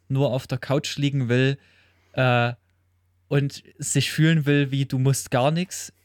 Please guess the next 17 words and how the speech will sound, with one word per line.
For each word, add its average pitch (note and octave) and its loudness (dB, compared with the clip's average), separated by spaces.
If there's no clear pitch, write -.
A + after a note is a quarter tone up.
dann C3 0
mach B2+ -4
dir C3+ -4
einfach C3 -2
den B2 -2
Song B2+ 0
an, C3+ -2
der B2+ 0
geht B2 -6
sieben C#3+ 0
Minuten C3+ 0
und A#2 -2
er - -4
fühlt C#3+ 0
sich - -2
genauso A#2+ 0
an. C3 -2